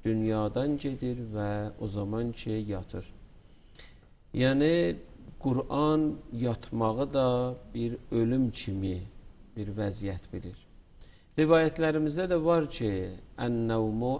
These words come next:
əxul məvt." Yuxu ölümün qardaşıdır. Yəni, yuxu ilə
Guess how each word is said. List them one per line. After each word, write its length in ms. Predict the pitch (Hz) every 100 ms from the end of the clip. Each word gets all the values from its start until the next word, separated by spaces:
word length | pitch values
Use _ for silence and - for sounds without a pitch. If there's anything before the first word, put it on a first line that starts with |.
| -
əxul 360 | 143 117 107 95 92
məvt." 280 | 95 - - - - - - - - - - -
Yuxu 880 | 107 123 - 123 135 139 143 143 - - -
ölümün 480 | 117 117 110 110 127
qardaşıdır. 760 | 123 107 98 101 92 120 98 95 - - - - 101
Yəni, 320 | 95 104 101 117
yuxu 340 | 110 - 135
ilə 360 | 131 113 98